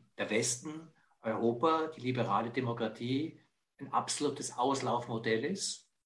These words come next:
Die Corona-Krise nochmal zeigt angeblich, wie unfähig die Demokratie ist, mit den Herausforderungen der Gegenwart,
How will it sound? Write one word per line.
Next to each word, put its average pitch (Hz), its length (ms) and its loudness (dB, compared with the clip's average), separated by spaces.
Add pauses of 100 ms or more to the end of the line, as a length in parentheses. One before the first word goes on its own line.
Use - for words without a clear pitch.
(500)
Die 127 100 -4
Corona-Krise 127 800 2
nochmal 120 340 2
zeigt - 460 -2 (120)
angeblich, 127 760 0 (320)
wie 127 260 -2
unfähig 127 520 4
die - 80 -4
Demokratie 120 600 0
ist, 127 180 -4
mit 117 100 -4
den 113 100 -2
Herausforderungen 117 920 -2
der 117 100 -6
Gegenwart, 110 640 -6